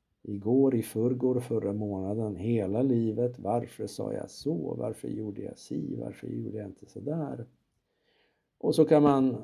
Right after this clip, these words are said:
oroa sig framåt. Eh, då har man öppnat tidsfönstret framåt, va? Så när vi ältar grubblar, då kan man se det som att vi har verkligen slagit upp tidsfönstren på vid gavel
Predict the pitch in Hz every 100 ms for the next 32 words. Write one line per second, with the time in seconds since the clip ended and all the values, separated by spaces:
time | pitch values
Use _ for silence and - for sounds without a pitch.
0 | - 131 123 - - - - - - -
1 | - - - _ _ _ _ _ - 110
2 | - - 135 120 123 107 101 - - -
3 | - - - - 50 50 - - - 50
4 | - - - - - _ _ _ _ _
5 | _ _ - 135 131 131 139 151 160 139
6 | 151 151 160 151 151 156 131 135 147 143
7 | 113 107 110 107 117 120 120 123 110 135
8 | 139 107 - 110 107 107 120 123 123 -
9 | 123 110 - 98 95 92 98 95 95 110
10 | 123 120 107 113 127 127 95 76 82